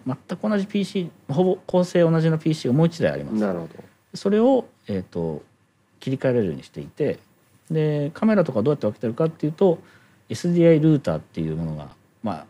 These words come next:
Speaker 1: ブラックマジックが出てるんですけど、
Speaker 2: うん。
Speaker 1: そういうので分岐させて、で、マスターとなるスイッチャーがまた別にハードウェアであって、それに入っている状況で、だから ブイミックスが二台ともそれに最後、
Speaker 2: うん。
Speaker 1: プログラムアウトが入ってて、まあ、すぐ切り替えられるように。
Speaker 2: うんうん。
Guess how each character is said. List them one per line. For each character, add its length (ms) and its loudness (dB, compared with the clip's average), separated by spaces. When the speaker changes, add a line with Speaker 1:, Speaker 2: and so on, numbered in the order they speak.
Speaker 1:
ブ 180 -8
ラ 60 -4
ッ 40 -10
ク 100 -8
マ 80 -2
ジ 80 -12
ッ 20 -20
ク 60 -14
が 60 -8
出 80 -10
て 80 -18
る 60 -16
ん 40 -14
で 40 -6
す 120 -2
け 40 -4
ど、 120 -2
Speaker 2:
う 20 -12
ん。 80 -16
Speaker 1:
そ 160 -4
う 40 2
い 20 2
う 40 0
の 60 -2
で 220 2
分 200 0
岐 80 -10
さ 140 -10
せ 140 -12
て、 280 -4
で、 80 0
マ 160 0
ス 80 -12
タ 180 2
ー 20 2
と 100 -14
な 100 0
る 40 0
ス 140 -8
イ 60 -2
ッ 20 -16
チ 180 -12
ャ 20 -4
ー 20 -
が 40 -2
ま 100 -4
た 100 -6
別 260 -6
に 120 0
ハ 160 -6
ー 20 -2
ド 100 0
ウ 20 2
ェ 40 0
ア 20 -6
で 100 -8
あ 100 -12
っ 40 -14
て、 160 0
そ 160 -4
れ 100 2
に 240 2
入 200 -6
っ 20 -4
て 260 -14
い 100 -14
る 140 -12
状 100 -12
況 180 -16
で、 180 -2
だ 40 -16
か 60 -20
ら 80 -2
ブ 120 0
イ 60 2
ミ 80 2
ッ 20 -2
ク 60 -16
ス 100 -14
が 100 -4
二 160 -6
台 140 4
と 80 -8
も 120 -2
そ 120 -6
れ 60 0
に 160 -2
最 180 -2
後、 160 -6
Speaker 2:
う 60 -8
ん。 40 -8
Speaker 1:
プ 80 -6
ロ 80 0
グ 60 2
ラ 60 4
ム 80 0
ア 40 0
ウ 40 -2
ト 80 -6
が 60 -6
入 120 -10
っ 40 -10
て 160 -12
て、 160 -4
ま 120 -4
あ、 40 -8
す 140 -6
ぐ 100 -4
切 140 -8
り 60 -4
替 120 0
え 60 2
ら 60 2
れ 80 2
る 60 -2
よ 40 -4
う 20 -4
に。 60 -10
Speaker 2:
う 80 -20
ん 20 -20
う 80 -18
ん。 40 -20